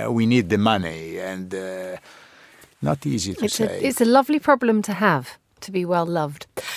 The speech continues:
Speaker 2: Um, <laughs>
Speaker 1: Yes, you're right.
Speaker 2: Let's head now to, uh, Istanbul, because in Turkey the presentation, the presidential race, uh, is decided today. Turks are heading to the polls for the second time. Uh, let's hear now from our Istanbul correspondent Hannah Lucinda Smith. A very good morning to you, Hannah.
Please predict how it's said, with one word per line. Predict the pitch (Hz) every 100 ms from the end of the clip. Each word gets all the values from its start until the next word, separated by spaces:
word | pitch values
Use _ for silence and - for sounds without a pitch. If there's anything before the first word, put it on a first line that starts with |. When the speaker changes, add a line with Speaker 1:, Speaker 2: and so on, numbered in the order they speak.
| -
Speaker 2:
Um, | - 254
<laughs> | 254 262 269 285 -
Speaker 1:
Yes, | 427 587 381 - 403 311
you're | 220
right. | 226 - 80 -
Speaker 2:
Let's | 302 339 359
head | 359 349
now | 277 262 240 220
to, | - 262 240 226 -
uh, | - 202 190 -
Istanbul, | 233 - 202 190 185 170 160
because | 214 208 202
in | 202
Turkey | 247 233 226
the | 202
presentation, | 196 220 202 196 202 196 196 175
the | 208
presidential | 233 262 226 208 - 202
race, | 180 180 - - -
uh, | 190 -
is | 214 196
decided | 202 - 220 208 185
today. | 160 160 165 175
Turks | - 254 202 - -
are | 196 180
heading | - 208 180 165
to | -
the | 170
polls | 160 170 170
for | - 175
the |
second | 170 - 160 156 151
time. | 156 151 180 - - -
Uh, | 226
let's | 254 269 -
hear | - 254
now | 226 214 190
from | 226 202
our | 190
Istanbul | 185 196 185 180
correspondent | 208 180 - 185 170
Hannah | 175 196 185
Lucinda | 175 175 190 170
Smith. | 170 165 160
A |
very | 240 247
good | 247 254
morning | 240 233 220 220
to | -
you, | 180
Hannah. | 151 151